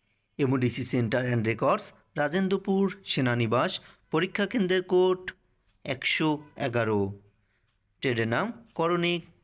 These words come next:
ক্লার্ক। এমওডিসি Center and রেকর্ডস, রাজেন্দ্রপুর সেনানিবাস, একশো এগারো আর্মোরার। এমওডিসি Center and রেকর্ডস, রাজেন্দ্রপুর সেনানিবাস, একশো এগারো জিডি।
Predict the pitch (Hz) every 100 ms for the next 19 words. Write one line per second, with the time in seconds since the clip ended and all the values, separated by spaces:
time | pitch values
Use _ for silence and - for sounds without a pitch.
0 | _ - 139 120 113 - - - _ _
1 | _ _ _ _ _ _ _ _ _ 135
2 | 123 120 117 110 120 117 127 120 117 107
3 | 117 143 196 - - _ - 131 165 185
4 | 190 190 196 185 - - 135 117 113 113
5 | 127 185 - - - - 175 - 190 180
6 | 139 135 120 135 156 151 - 131 131 120
7 | 113 113 104 113 - _ _ _ _ -
8 | 139 127 117 110 117 123 120 127 120 110
9 | 107 139 190 - _ _ 131 131 185 190
10 | 180 190 185 180 - 139 123 117 117 135
11 | 190 - - _ _ - 160 - - 180
12 | 175 175 - - 131 127 139 143 151 151
13 | _ - 127 120 123 113